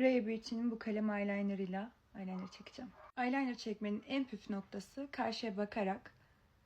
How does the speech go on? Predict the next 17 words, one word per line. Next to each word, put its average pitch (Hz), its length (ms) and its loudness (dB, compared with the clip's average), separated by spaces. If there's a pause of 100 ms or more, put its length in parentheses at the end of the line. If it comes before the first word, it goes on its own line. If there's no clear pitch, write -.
(580)
gözünüzden 196 760 0 (400)
yukarı 220 340 -6
doğru 202 300 -2
bir 254 140 -4 (100)
çizgi 190 340 -10
çekmek. - 560 -12
Eyeliner'ın 247 520 2
ucundan 233 580 2
gözünüze 214 500 0
çizgiyi 214 340 -4
getirmekte 208 580 -2
zorlanıyorsanız 247 1000 0 (720)
gözünüzden 233 680 2
çizgiye 208 500 -6
doğru - 220 -4
eyeliner'ı 214 480 -4
götürün. - 440 -12